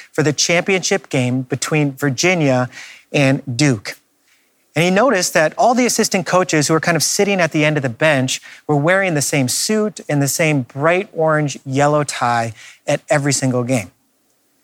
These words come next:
And so what he did is he went to Walmart, spent a few bucks, found the exact suit, the exact tie,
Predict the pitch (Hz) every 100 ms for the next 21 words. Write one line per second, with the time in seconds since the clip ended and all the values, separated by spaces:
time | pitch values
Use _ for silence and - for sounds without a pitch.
0 | _ _ - 147 170 151 190 - 139 135
1 | 131 147 135 165 196 190 135 131 127 120
2 | 123 - - - - - 175 208 - 208
3 | 165 131 117 120 - - - 160 160 151
4 | 143 135 160 185 - 151 131 156 139 139
5 | 131 - 156 175 - - 139 120 113